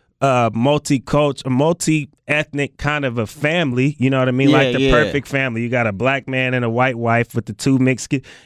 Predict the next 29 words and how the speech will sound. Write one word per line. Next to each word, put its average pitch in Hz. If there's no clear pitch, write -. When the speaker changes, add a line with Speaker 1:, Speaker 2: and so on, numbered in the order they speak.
Speaker 1:
and, 170
and 160
that's -
not 156
always 131
a 104
good 127
thing, 120
but 113
I'm 117
just 113
saying 131
that's 110
was, 117
that 165
was 147
his 143
reality. 135
Speaker 2:
Uh-huh. 123
Speaker 1:
It 156
made 175
him 180
look 131
good 127
as 139
Speaker 2:
Yeah. 139
Speaker 1:
far 143
as 117
his 120